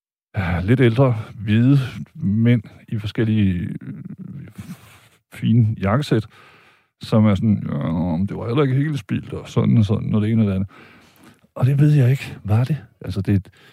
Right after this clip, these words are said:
det, det, det skal ma-, mange af dem, det var jo så også nogen, der, øh, det har jo stået i ty-, det er tyve år, så der har også været mange forskellige regeringer indenover,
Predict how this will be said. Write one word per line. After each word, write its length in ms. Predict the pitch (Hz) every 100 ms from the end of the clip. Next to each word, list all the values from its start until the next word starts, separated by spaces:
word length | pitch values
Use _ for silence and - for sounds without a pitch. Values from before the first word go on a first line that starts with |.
| _ _ _ _ _ _ _ _ _ _
det, 160 | - -
det, 120 | 101 - _ -
det 160 | 143
skal 340 | - - - 117
ma-, 300 | 113 123 120
mange 260 | 127 185
af 60 | 135
dem, 140 | 123
det 100 | 117
var 60 | 139
jo 120 | 120
så 120 | 101
også 160 | 110 104
nogen, 160 | 113 117
der, 120 | 120 - - - - - -
øh, 260 | - - -
det 100 | 117
har 60 | 113
jo 120 | 101
stået 220 | - 90
i 80 | 104
ty-, 200 | - 147
det 180 | 123 113
er 40 |
tyve 320 | - 170 160
år, 380 | 101 - - -
så 120 | - 117
der 80 |
har 40 | 101
også 160 | 120
været 100 | 117
mange 260 | 113 98 113
forskellige 320 | 123 123 104
regeringer 720 | 95 - 139 139 101 90 - _ _
indenover, 460 | 110 127 98 -